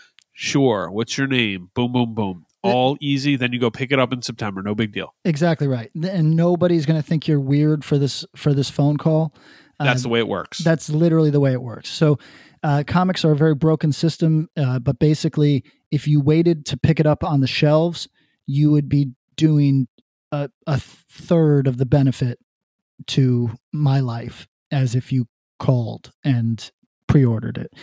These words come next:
Speaker 2: Uh, I should be pushing this harder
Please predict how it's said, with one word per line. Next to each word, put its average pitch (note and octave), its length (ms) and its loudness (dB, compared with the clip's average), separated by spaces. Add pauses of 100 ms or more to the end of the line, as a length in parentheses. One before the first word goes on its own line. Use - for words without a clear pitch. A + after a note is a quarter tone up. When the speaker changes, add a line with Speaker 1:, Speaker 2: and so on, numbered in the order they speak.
(380)
Speaker 2:
Uh, C#3+ 300 2 (760)
I F3 100 4
should C4+ 340 0
be G#3 120 2
pushing F3+ 360 0
this D3+ 140 0
harder D#3 460 0